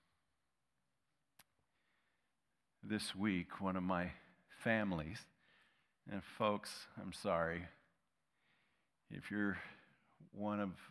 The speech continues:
the sheep God allows me to, to pastor, you get to be my family forever. You're stuck with me like a wart. You know,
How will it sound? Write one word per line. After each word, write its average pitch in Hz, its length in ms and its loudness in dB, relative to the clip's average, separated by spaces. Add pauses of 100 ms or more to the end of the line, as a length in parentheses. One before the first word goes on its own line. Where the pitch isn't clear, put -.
the 101 80 -4
sheep 104 300 -4 (160)
God 95 240 4
allows 92 420 2
me 98 200 -2
to, 87 200 -4 (760)
to 98 100 -8
pastor, 101 540 0
you 98 120 2
get 98 220 -2
to - 100 -8
be 95 140 -2
my 107 220 2
family 160 720 -2 (120)
forever. - 680 0 (1500)
You're 127 140 4
stuck - 380 10
with 131 160 2
me 90 340 4
like 92 340 2 (600)
a 123 60 -2
wart. - 580 0 (1160)
You 101 140 -2
know, 311 640 2